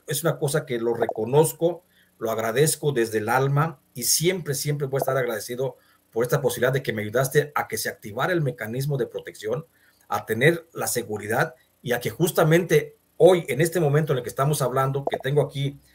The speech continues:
escoltas acompañándome, que tengo aquí a la Guardia Nacional vigilando también, eh, la zona, la periferia en la que me encuentro, no hay, no hay hombres armados,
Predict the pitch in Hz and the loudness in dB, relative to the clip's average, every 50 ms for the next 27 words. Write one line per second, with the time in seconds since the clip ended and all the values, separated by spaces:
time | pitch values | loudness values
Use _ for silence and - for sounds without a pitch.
0 | _ _ - - 107 - - - 147 147 143 139 143 127 117 110 - - - - | _ _ -10 -8 -8 -8 -4 2 4 6 6 4 4 -2 -2 -4 -4 -10 -12 -10
1 | - 107 107 - 95 104 120 135 139 139 127 123 120 117 113 - - - 127 135 | -10 -10 -10 -10 -6 -2 0 0 2 2 2 0 -2 -4 -8 -8 -8 -6 -4 -2
2 | 143 135 123 - - 131 127 120 113 101 101 120 127 127 127 123 113 110 104 - | 0 0 0 -2 0 -2 0 0 0 0 0 0 0 0 0 -2 -2 -2 -6 -8
3 | - 104 113 123 123 117 - _ _ _ _ _ _ - - 110 110 - 110 107 | -8 -6 -4 -4 -4 -4 -6 _ _ _ _ _ _ -14 -12 -10 -10 -6 -2 0
4 | 123 131 131 123 120 - 107 101 110 120 123 123 117 - _ _ _ _ - - | 0 0 0 -2 -4 -4 -4 -2 0 0 0 -2 -2 -6 _ _ _ _ -8 -6
5 | 101 101 104 101 98 98 104 104 101 - 127 127 135 127 120 110 107 107 98 - | -2 -2 -2 -2 -2 -2 -2 -2 -2 0 0 0 2 2 0 0 -2 -4 -4 -2
6 | - 101 104 - - - 135 135 123 113 104 - 113 120 123 120 - 131 135 135 | -4 -4 -2 0 0 2 4 4 2 2 0 0 -2 -2 -2 -2 -2 -2 0 0
7 | 143 151 147 147 - _ _ - 139 165 170 170 190 202 214 190 156 139 - _ | 0 -2 -2 -4 -10 _ _ 4 6 6 6 6 4 2 2 2 0 -4 -6 _
8 | _ - 139 156 170 170 175 226 180 165 151 151 143 139 151 156 160 151 151 139 | _ -2 2 2 4 4 4 2 0 0 0 0 0 0 0 0 0 0 -2 -4
9 | - | -4